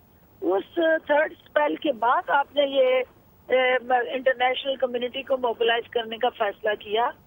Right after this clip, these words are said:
तो चौदह September के बाद आज आपका जो है वो, अ, अ, सितंबर की date देख लें, just four five days में आपने international community को आज appeal की है।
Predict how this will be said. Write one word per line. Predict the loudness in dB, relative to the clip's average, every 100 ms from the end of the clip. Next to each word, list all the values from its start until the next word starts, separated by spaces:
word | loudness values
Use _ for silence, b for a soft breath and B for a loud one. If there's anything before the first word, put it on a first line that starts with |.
| _ _ -4
तो | -4
चौदह | 0 0 2 0
September | 0 -2 0 -2 0 0
के | 0
बाद | 0 2 2 2
आज | 2 2 2
आपका | 0 0 -2 0
जो | 0
है | 2 2
वो, | 2 2 2 -2 -6 _ _ _
अ, | 0
अ, | 2 4 2 0 -2
सितंबर | -2 0 -4 0 -2 2 0
की | 0 -4
date | -2 -2
देख | 0 0 -2 -2
लें, | -2
just | 0 -2 -2
four | -4 0 0
five | 2 0 2
days | 0 0 0
में | -4 -4 -4 -10 _ _ -6 0
आपने | 2 0 2 2 2
international | 0 2 0 0 -4
community | -6 -2 -2 -2 -4
को | 0 2
आज | 4 2 0
appeal | -4 -2 -4 -4
की | -6 -4
है। | -2